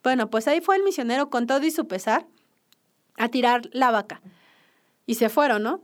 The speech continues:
No dijeron, "Nosotros la tiramos", obviamente. El misionero, pues la verdad se quedó con esa inquietud de si esa familia se había quedado sin alimento, s-, qué había sucedido. Así es que al paso de un año regresó al mismo lugar.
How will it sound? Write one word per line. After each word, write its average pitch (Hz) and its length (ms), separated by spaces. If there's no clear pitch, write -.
No 247 180
dijeron, 254 380
"Nosotros 220 380
la 233 100
tiramos", 226 480
obviamente. 226 720
El 311 160
misionero, 370 680
pues 240 160
la 247 100
verdad 247 240
se 349 160
quedó 233 240
con 262 160
esa 247 160
inquietud 247 460
de 220 240
si 254 100
esa 294 200
familia 233 420
se 240 120
había 185 140
quedado 202 320
sin 190 220
alimento, 185 720
s-, - 300
qué 247 80
había 294 220
sucedido. 185 560
Así 226 160
es 294 140
que 330 100
al 330 300
paso 269 240
de 311 100
un 302 100
año 269 280
regresó 202 400
al 226 80
mismo 240 320
lugar. 320 320